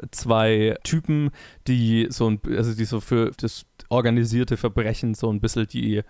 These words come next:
Hiwis sind, ne, die, äh, transportieren, äh, oder beziehungsweise was sie hauptsächlich machen, sie richten quasi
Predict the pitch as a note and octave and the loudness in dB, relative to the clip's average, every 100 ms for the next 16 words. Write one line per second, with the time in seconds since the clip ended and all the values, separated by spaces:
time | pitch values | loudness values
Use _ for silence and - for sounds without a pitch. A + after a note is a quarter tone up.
0 | - - - - C3+ C#3+ B2+ A#2+ - A2+ | -12 -20 -12 -4 0 2 2 2 -2 -2
1 | A#2+ A2 G#2+ G#2+ A2 A2 A2 A2 G#2+ A2 | 0 2 2 0 0 0 0 -2 -2 0
2 | A2+ - A2 - A2 - A#2+ A2 G#2+ G#2+ | -2 -2 -4 -2 -2 -2 -2 0 0 -2
3 | - A2 C3 A#2 A2+ A#2 C3+ A#2+ G#2+ G#2 | -4 -2 0 0 0 -2 0 0 -2 -2
4 | G#2 A2 A2+ - A2+ G#2 A2 A2+ A2 A2+ | -2 2 0 2 0 0 -2 -2 -4 -2
5 | B2+ - B2 A2+ A2 G#2+ A2 G#2+ | -2 -4 -8 -4 0 0 0 -2